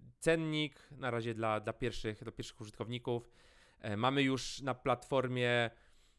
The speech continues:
e, ponad tysiąc sześćset użytkowników, e, takich, którzy, e, albo są twórcami, albo gdzieś tam przeszli przez naszą platformę, to znaczy kupili, kupili, e, jakiś płatny mailing od kogoś, bo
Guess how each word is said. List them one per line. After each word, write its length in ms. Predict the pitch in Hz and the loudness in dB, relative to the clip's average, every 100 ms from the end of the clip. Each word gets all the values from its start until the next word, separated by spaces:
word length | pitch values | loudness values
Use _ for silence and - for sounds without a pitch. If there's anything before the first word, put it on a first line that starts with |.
| _ - | _ -12
e, 320 | 117 107 107 101 - _ _ | -4 -2 0 -2 -6 _ _
ponad 340 | - 151 135 - | -2 2 2 0
tysiąc 280 | 123 127 - | -2 -4 0
sześćset 300 | 131 139 135 | -2 0 -2
użytkowników, 1300 | 123 123 131 123 156 160 156 143 139 120 - - | -4 -2 0 0 -2 -2 4 4 4 0 -12 -10
e, 420 | 120 117 113 113 | -2 0 2 2
takich, 600 | 107 127 123 120 113 - | 0 -2 -4 -6 -8 -8
którzy, 640 | - - 120 110 117 113 107 - - - - - | -10 -4 -4 2 2 4 0 -6 -20 -18 -16 -6
e, 160 | 107 131 | -2 2
albo 200 | 131 123 | 2 0
są 140 | 131 | -6
twórcami, 540 | - 156 220 208 170 | -6 -2 2 2 2
albo 260 | 139 127 123 | 0 0 -2
gdzieś 160 | 127 127 | -6 -6
tam 120 | 123 | -6
przeszli 280 | 156 139 135 | -4 -6 -8
przez 140 | 135 | -6
naszą 200 | 127 131 | -6 -4
platformę, 480 | 127 120 135 123 120 - | -4 -2 -2 0 -4 -6
to 100 | - | -10
znaczy 180 | 120 120 | -8 -8
kupili, 560 | 120 120 151 131 127 117 - - | -10 -2 0 2 -2 -4 -14 -18
kupili, 600 | 123 135 123 120 117 - - - - | -8 -4 0 0 -2 -4 -18 -20 -6
e, 180 | 110 107 | -2 2
jakiś 300 | 113 - - | 0 -2 0
płatny 280 | 135 120 123 | 2 2 2
mailing 340 | 139 123 113 | 2 2 -2
od 100 | 120 | -2
kogoś, 420 | 113 117 175 185 | 0 4 4 2
bo 140 | - | -6